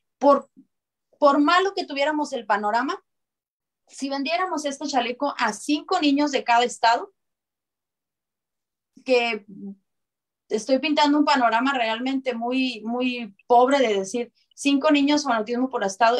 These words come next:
realmente es muy poco, estaríamos vendiendo cuatro millones trescientos cincuenta y ocho mil cuatrocientos pesos, solamente con vender cinco chalecos por estado.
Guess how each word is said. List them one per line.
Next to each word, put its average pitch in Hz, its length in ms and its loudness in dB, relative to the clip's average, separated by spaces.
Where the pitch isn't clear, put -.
realmente 233 400 -4
es 214 100 -6
muy 214 160 -2
poco, - 400 0
estaríamos 240 520 2
vendiendo 247 420 -4
cuatro 285 320 -2
millones 247 420 -4
trescientos 269 500 -4
cincuenta 240 360 0
y 214 60 6
ocho 208 160 -2
mil 202 180 -6
cuatrocientos 214 640 -4
pesos, 359 400 -2
solamente 277 560 4
con 254 160 -2
vender 220 300 -2
cinco 339 480 -4
chalecos 220 420 -4
por 190 160 -6
estado. 190 400 -2